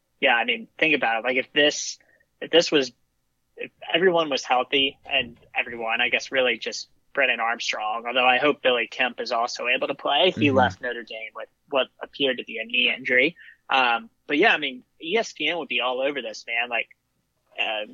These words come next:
Speaker 1: Coastal Clash, you know, whoever wins, basically, wh-, if Pitt wins, they lock up the Coastal. If Virginia wins, then they have to beat Virginia Tech. But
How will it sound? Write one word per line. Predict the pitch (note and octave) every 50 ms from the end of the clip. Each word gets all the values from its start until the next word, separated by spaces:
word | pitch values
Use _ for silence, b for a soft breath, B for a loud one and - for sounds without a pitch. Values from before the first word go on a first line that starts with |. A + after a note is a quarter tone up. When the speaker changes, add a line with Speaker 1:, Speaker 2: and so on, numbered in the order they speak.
| - -
Speaker 1:
Coastal | - - D#3+ E3+ E3+ - - F3 D#3+
Clash, | - - - D3+ C#3 C3+ C3 B2+ B2 A#2+ - - - - - - _ _ _ _ -
you | C3+ B2+
know, | A#2 A#2 A2+ A2 A2 G#2+ _ _ _ _ _ _ _ _ _ _ _ - - -
whoever | C#3+ C#3+ D3+ D3+ C#3+ D3+ C#3+ C3 B2
wins, | B2 C3 C3 C3+ C3+ C3+ C3 B2+ B2+ - -
basically, | - C3 B2 A#2 - - - - C3 A#2+ A#2+ A2+ A2+ - _ _ _ _ _ _ _ _ _ _ -
wh-, | - - -
if | - - - -
Pitt | F#3+ G3+ F3+ -
wins, | D#3+ D3+ D3 C#3 B2+ -
they | - C#3 C3 B2 B2 A#2 A#2 _
lock | - C#3 C3 B2 A#2 - - B2
up | A2 -
the | - -
Coastal. | - B2+ A#2 A2 - - - B2+ A#2
If | A2+ -
Virginia | C#3 B2+ C#3+ C#3 C3 C3+ B2
wins, | A#2+ A#2+ A#2 A#2 A#2 -
then | - B2
they | A#2
have | A2+ -
to | - A#2+
beat | - A#2 -
Virginia | - B2+ - B2+ A#2+ A#2 A2+ G#2+
Tech. | - - A#2+ A2+ G#2+ - _
But | - B2 A2+